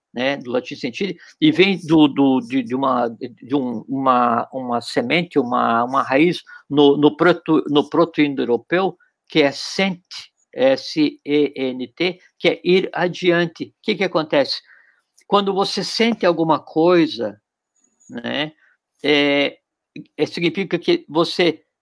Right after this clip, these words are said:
se projetou naquela coisa pra poder sentir, porque você, quando eu vou sentir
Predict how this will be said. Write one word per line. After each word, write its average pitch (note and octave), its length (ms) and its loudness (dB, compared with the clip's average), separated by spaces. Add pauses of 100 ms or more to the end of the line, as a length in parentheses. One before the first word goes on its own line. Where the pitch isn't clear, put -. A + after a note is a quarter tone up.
(120)
se - 240 -4
projetou G#3 920 2
naquela E3+ 400 -2
coisa F#3 560 -2
pra F3+ 200 -2
poder F3+ 360 -2
sentir, F#3 320 -6
porque F3+ 260 -6
você, E3+ 520 -4 (840)
quando F#3 200 2
eu F#3 60 4
vou E3 140 2
sentir D#3+ 720 -2